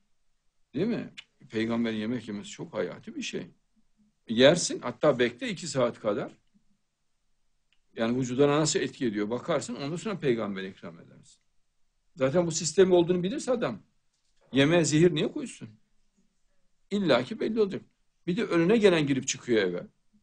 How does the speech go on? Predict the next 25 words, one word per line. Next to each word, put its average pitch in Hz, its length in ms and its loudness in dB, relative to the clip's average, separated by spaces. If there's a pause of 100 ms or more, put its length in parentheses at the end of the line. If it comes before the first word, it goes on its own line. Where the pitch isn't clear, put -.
(1080)
Onun 147 120 2
için 190 160 -4
izin 151 240 0
almadan 160 420 2
gelmeyin 156 440 2
diyor 95 160 -10
Allah 95 240 -12
ayette. 87 380 -16 (1500)
Pencereden 165 560 4
girmeye 147 300 2
kalkan 107 460 -6
var. - 200 -18
Pencereden 135 500 0
girmeyen 147 240 -2
kapıdan. 127 360 -8 (260)
Çok - 280 -10
zor - 220 -6
ya - 180 -10
peygamberimizin 92 800 -12
de - 220 -20
zor. - 180 -20
Allah 143 460 -2
korudu 101 320 -10
yani - 140 -16
maşallah. 95 560 -14